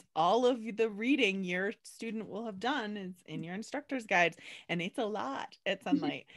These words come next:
Speaker 2: Yeah,
Speaker 1: Um, we're
Speaker 2: impressive.
Speaker 1: literature based, so it's,
Speaker 2: Yeah.
Speaker 1: it's a lot. Um, the other thing is, I went to a small university and I absolutely loved the small class size. I loved it. I think I would have gotten lost in a large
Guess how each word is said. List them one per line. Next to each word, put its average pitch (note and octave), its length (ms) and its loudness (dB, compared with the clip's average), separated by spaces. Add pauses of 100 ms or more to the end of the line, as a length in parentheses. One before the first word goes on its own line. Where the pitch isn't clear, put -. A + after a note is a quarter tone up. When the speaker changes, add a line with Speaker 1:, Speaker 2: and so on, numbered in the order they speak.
(260)
Speaker 2:
Yeah, F#3+ 260 6
Speaker 1:
Um, E3 180 -2
we're G3+ 200 8
Speaker 2:
impressive. F#3+ 100 6
Speaker 1:
literature F#3+ 480 4
based, E3 380 0
so D#3+ 160 2
it's, - 400 -4
Speaker 2:
Yeah. F#3+ 80 -4
Speaker 1:
it's - 240 0
a F#3 80 -4
lot. D#3+ 420 -4 (300)
Um, G3+ 340 4
the A#3 160 6
other F4 160 4
thing C#4+ 160 0
is, F3+ 260 0
I F#3+ 140 6
went B3 280 4
to C4+ 160 0
a C4+ 60 2
small A#3+ 540 0
university B3 720 -2
and F3+ 220 0
I F#3+ 340 0
absolutely A3 760 -6
loved E3+ 580 -4
the F3+ 80 -4
small E3+ 420 -6
class D#3 400 -6
size. A#3+ 420 -2 (140)
I - 40 -4
loved F3 600 2
it. G2 180 -6
I G3+ 100 -2
think C#4 240 -2
I E4 40 0
would D4 140 -2
have G#3+ 120 -4
gotten F3 360 -2
lost G#3+ 500 -2
in F3 140 -6
a F3 80 -4
large D#3 580 -2